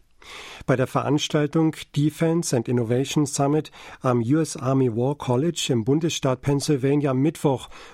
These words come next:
hob er die Notwendigkeit des Aufbaus der Marine hervor.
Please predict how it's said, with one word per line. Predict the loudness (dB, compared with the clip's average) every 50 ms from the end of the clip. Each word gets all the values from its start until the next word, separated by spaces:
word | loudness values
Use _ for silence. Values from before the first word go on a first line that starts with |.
| -6 0
hob | 0 2 2 2
er | 2
die | 2 2
Notwendigkeit | 2 4 2 2 2 0 0 0 0 -2 -4 -6 -2 0 0 0 0 0
des | -4 -4 -2
Aufbaus | -2 0 -2 -2 -2 -2 0 0 0 0 -2 0
der | 0 0
Marine | 0 0 0 0 0 0 0 0 -2
hervor. | -4 -4 -4 -10 -10 -10 -10 -12